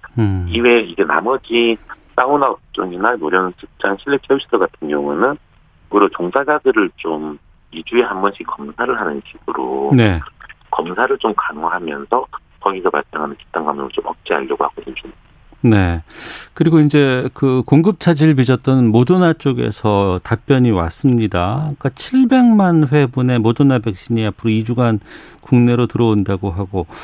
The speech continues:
Speaker 1: 그럼 우리가 애초에 예상했던 것들이 좀 늦어지더라도 모더나 백신은 다 들어올 수 있는 겁니까?
Speaker 2: 어,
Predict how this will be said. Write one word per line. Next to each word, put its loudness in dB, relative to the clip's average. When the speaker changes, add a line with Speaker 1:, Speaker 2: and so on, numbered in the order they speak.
Speaker 1:
그럼 2
우리가 4
애초에 4
예상했던 2
것들이 2
좀 4
늦어지더라도 2
모더나 2
백신은 0
다 -2
들어올 2
수 -4
있는 4
겁니까? -2
Speaker 2:
어, 2